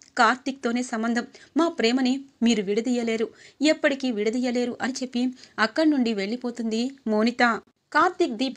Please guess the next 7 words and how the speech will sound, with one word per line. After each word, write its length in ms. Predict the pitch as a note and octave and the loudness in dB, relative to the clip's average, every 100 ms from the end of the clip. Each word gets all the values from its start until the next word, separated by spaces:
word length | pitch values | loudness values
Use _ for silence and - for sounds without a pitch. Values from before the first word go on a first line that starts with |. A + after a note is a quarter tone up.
| C4 | 0
చనిపోయి 720 | B3+ G#3+ A3+ B3+ A#3+ A#3 B3+ B3+ - | 2 -2 0 2 2 0 -4 -10 -2
పన్నెండు 340 | G#3 G#3+ C4 A#3+ | 0 4 4 2
రోజులవుతుంది. 800 | G#3+ A3+ B3 A3 A#3+ A#3 A#3 - - - | 2 0 -2 -2 -2 -2 -4 -8 -12 0
శ్రాద్ధ 280 | C#4+ D#4 E4+ | 2 2 0
కర్మలు 500 | D#4+ B3 A#3+ A#3+ B3+ - - | 0 0 0 0 -4 -8 -6
జరిపించాలని 880 | F3+ F#3+ A3 C4 B3 A3+ A3 A#3 A#3+ | -2 0 0 -2 -2 -2 0 -2 -2
ఇక 180 | B3 B3 | -4 0